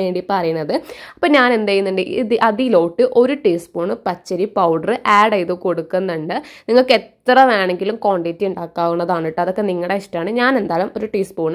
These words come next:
ഇട്ട് കൊടുക്കുന്നതാണ്. പിന്നെ നമുക്ക് വേണ്ടത് മുൾട്ടാണി മിട്ടിയാണ്. മുൾട്ടാണി മിട്ടി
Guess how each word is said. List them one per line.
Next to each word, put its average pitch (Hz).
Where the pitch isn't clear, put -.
ഇട്ട് 240
കൊടുക്കുന്നതാണ്. 170
പിന്നെ 359
നമുക്ക് 208
വേണ്ടത് 165
മുൾട്ടാണി 175
മിട്ടിയാണ്. 175
മുൾട്ടാണി 202
മിട്ടി 220